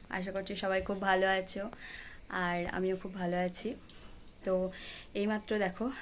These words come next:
স্নান করে এলাম, আর স্নান করেও কি বলবো, মানে আবার এমনিও স্নান করে নিচ্ছি ঘেমে নিয়ে। মানে এত গরম,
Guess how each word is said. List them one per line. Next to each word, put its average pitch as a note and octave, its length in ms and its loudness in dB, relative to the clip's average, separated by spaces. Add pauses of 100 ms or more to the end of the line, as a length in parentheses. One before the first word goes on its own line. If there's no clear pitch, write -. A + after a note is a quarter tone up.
(180)
স্নান F3+ 340 6
করে G3 220 0
এলাম, F3+ 260 2 (760)
আর F#3 100 0
স্নান G#3 420 8
করেও A#3+ 460 4 (560)
কি A3 100 4
বলবো, G3+ 260 6
মানে F3+ 200 6 (460)
আবার G#3+ 340 12
এমনিও A3 360 8
স্নান F#3+ 360 6
করে F#3 240 6
নিচ্ছি G3+ 500 4 (400)
ঘেমে F#3 320 6
নিয়ে। F#3 280 4 (560)
মানে F#3 140 6 (120)
এত F3+ 260 4
গরম, G3+ 540 6